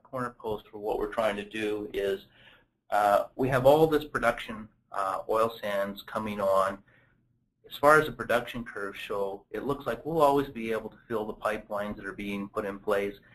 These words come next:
and we'll always be a, a, a long market in Alberta and be able to take advantage of that. So our project, while not solving all of those, will at least provide additional market for oil sands bitumen, and we're gonna be able to take advantage of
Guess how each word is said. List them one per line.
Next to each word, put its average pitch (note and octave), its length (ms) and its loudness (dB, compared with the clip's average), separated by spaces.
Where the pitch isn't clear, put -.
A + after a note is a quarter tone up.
and G#2 100 -10
we'll A#2 200 2
always D3+ 240 4
be A2 160 -2
a, G2 60 4
a, G2 580 0
a F#2 40 -6
long A#2 380 6
market G#2 400 6
in F#2+ 60 -14
Alberta G2 420 -2
and G2+ 100 -14
be A2 460 -8
able B2+ 320 -4
to - 80 -12
take A#2 140 -14
advantage G#2+ 420 -4
of F2 60 -8
that. E2 180 -4
So B2+ 160 -2
our D#3+ 120 6
project, C3 640 -2
while B2+ 100 -2
not D3+ 220 2
solving B2+ 400 2
all F#2 240 -2
of F#2+ 60 -12
those, F#2+ 280 -4
will G#2+ 240 -6
at A2 140 -6
least C3+ 300 -2
provide G2+ 400 2
additional C3 480 -4
market G#2 500 -4
for G2 120 -4
oil G#2+ 280 2
sands B2 220 -6
bitumen, F#2+ 500 -10
and D3+ 120 0
we're D#3 80 4
gonna D3 140 4
be C3 100 4
able A#2+ 180 4
to - 80 -6
take A#2+ 140 0
advantage A#2 540 2
of G2+ 180 0